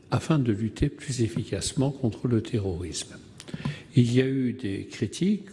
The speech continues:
euh, on nous a accusés d'être liberticides. Nous avons soutenu cette position, la position qui consistait à, euh, aller de l'avant parce que le terrorisme, finalement,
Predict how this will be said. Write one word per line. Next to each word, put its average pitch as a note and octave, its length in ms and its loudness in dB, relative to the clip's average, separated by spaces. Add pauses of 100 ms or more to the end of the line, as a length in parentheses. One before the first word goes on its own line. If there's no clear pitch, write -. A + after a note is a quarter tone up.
(120)
euh, G#2+ 180 2
on A2 120 -2
nous G#2+ 300 2
a G#2+ 40 2
accusés A2 800 0 (400)
d'être A2 380 2
liberticides. G#2+ 920 0 (840)
Nous A2+ 240 4
avons C#3+ 220 0
soutenu G#2+ 600 -4
cette - 300 -12
position, - 600 -8 (680)
la - 80 -20
position G2 560 2
qui A#2+ 160 0
consistait - 960 -2 (600)
à, A#2 300 0 (100)
euh, G#2+ 220 -2
aller B2+ 280 4
de C3+ 140 -8
l'avant G#2+ 480 -4 (480)
parce - 320 -2
que - 180 0
le B2 300 2
terrorisme, A2 840 -2
finalement, G2 600 -2